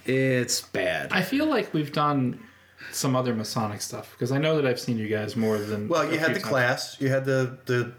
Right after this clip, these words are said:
Speaker 1: district deputies, uh,
Speaker 3: That's right.
Speaker 1: newbie
Speaker 2: Workshop.
Speaker 1: class. Yeah.
Speaker 3: Yeah. So Saturday we had the, the annual, n-, you know, new officer. And I think that's where a lot of this material that you're gonna talk about later, Larry Hudson had posted a picture of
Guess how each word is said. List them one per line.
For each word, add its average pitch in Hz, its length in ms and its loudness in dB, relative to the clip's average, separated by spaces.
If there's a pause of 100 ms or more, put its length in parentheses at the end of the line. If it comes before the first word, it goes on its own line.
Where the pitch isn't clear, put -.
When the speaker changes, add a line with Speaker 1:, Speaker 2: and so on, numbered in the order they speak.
(140)
Speaker 1:
district 120 320 -2
deputies, 113 580 0
uh, 107 500 2
Speaker 3:
That's 120 180 0
right. 117 140 4
Speaker 1:
newbie 127 60 2
Speaker 2:
Workshop. 127 260 0
Speaker 1:
class. 110 420 0
Yeah. 110 160 2
Speaker 3:
Yeah. 110 300 0
So - 160 -2
Saturday 123 400 4
we 120 140 -2
had 113 320 0
the, 110 280 2
the 107 320 0
annual, 110 720 0 (140)
n-, 123 180 -2 (100)
you 117 120 -2
know, 104 100 -4
new 123 340 0
officer. 110 520 0 (420)
And 143 80 4
I 139 80 2
think 254 180 2
that's 165 220 0
where 135 140 4
a 123 40 4
lot 123 200 2
of 113 60 -2
this 113 140 0
material 117 460 0
that 110 100 -4
you're 131 160 -2
gonna 107 140 -2
talk 110 220 -2
about 107 200 0
later, 110 320 2 (320)
Larry 131 220 2
Hudson 127 280 -2
had 107 200 -4
posted 196 320 -2
a 107 40 -8
picture 110 440 0
of 107 440 -2